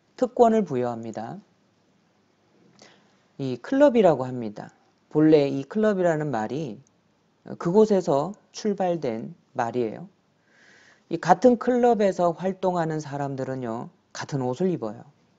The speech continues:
같은 정신을 공유하고요. 이, 이 넥타이의 유래도 사실 이, 이 대학, 대학 그 클럽에서 시작이 되었다라는,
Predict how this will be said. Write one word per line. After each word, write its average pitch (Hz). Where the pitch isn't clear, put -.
같은 214
정신을 180
공유하고요. 131
이, 156
이 143
넥타이의 156
유래도 117
사실 147
이, 117
이 -
대학, 135
대학 127
그 127
클럽에서 160
시작이 160
되었다라는, 123